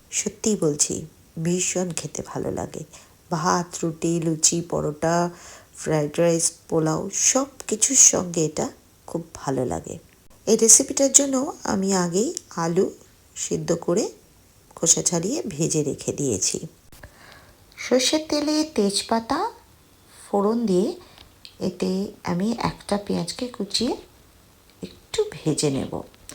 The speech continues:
পেঁয়াজটা ভাজা হয়ে গেলে তার মধ্যে বাটা মশলাটা দিলাম।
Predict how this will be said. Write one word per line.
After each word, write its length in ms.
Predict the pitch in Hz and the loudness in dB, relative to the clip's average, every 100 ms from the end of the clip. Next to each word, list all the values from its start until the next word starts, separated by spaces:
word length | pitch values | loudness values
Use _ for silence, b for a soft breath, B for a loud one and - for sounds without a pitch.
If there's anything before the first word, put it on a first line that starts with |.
| B B B - | B B B 2
পেঁয়াজটা 440 | 262 311 - 330 | 4 4 2 0
ভাজা 320 | 240 190 190 240 | 0 0 0 2
হয়ে 200 | 277 285 | 2 2
গেলে 220 | 233 226 415 - - | 0 0 -2 -6 -6
তার 180 | - 180 | 0 2
মধ্যে 300 | 175 185 - 302 202 | 2 -2 -2 -2 0
বাটা 320 | 160 156 - | 0 0 -2
মশলাটা 540 | 254 160 - 151 147 147 | -2 -2 -2 -2 -2 -2
দিলাম। 320 | 143 131 85 | -2 -2 -4